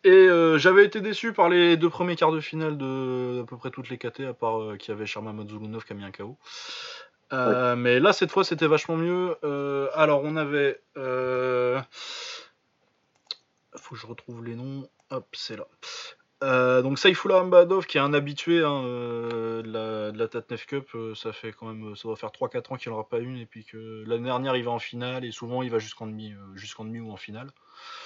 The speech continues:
Speaker 1: Je crois qu'il a même gagné une année, mais il faudrait que je vérifie.
Speaker 2: Ouais.
Speaker 1: Ouais, ouais, ouais, c'est, c'est pas impossible. Mais en tout cas, ouais, généralement, il va loin quand même, puis il a boxé, euh, Gyotsen Clay, euh,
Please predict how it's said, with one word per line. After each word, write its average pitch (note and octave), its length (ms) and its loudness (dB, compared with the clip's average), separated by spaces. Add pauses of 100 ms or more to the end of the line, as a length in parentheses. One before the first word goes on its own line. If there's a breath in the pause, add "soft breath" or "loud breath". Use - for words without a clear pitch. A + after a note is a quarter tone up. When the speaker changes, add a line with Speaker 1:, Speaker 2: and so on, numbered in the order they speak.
Speaker 1:
Je - 40 -14
crois E3 140 2
qu'il D3+ 160 0
a C#3+ 40 4
même C#3+ 140 -4
gagné C#3 240 -6
une D3 140 -8
année, C3+ 100 -12
mais C#3 120 -10
il - 20 -18
faudrait A#2+ 220 -16
que A#2 60 -16
je A#2 40 -16
vérifie. A2+ 400 -14 (1000 loud breath)
Speaker 2:
Ouais. A2+ 180 0 (540)
Speaker 1:
Ouais, C3+ 220 4
ouais, B2 220 2
ouais, A#2 120 -6
c'est, A2+ 220 -12
c'est - 160 -10
pas A#2 160 -12
impossible. A2+ 520 -12 (120)
Mais A#2 140 -4
en A#2+ 120 0
tout B2 140 -16
cas, C#3+ 160 0
ouais, C3+ 100 0
généralement, B2+ 400 -4
il C#3+ 60 -2
va B2+ 100 6
loin D3 220 2
quand C3+ 100 -4
même, C#3+ 160 -4
puis B2+ 120 -10
il A#2+ 40 -4
a A#2 60 2
boxé, A2+ 300 -10
euh, G#2+ 140 -8
Gyotsen G2 320 -16
Clay, G#2 320 -12
euh, F2+ 300 -18